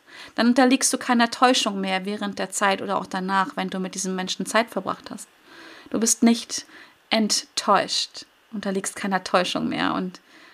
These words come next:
dann ist das völlig okay, dann wirst du dich auch nicht einsam fühlen.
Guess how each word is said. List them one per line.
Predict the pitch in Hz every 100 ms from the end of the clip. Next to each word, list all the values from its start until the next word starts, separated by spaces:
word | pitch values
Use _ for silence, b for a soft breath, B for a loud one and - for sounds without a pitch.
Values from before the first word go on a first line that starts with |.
| b
dann | b 453
ist | 415
das | 330
völlig | - 277 269
okay, | 240 - 302
dann | 202
wirst | 214 277
du | 247
dich | 240
auch | -
nicht | 220 -
einsam | 226 233 - -
fühlen. | - -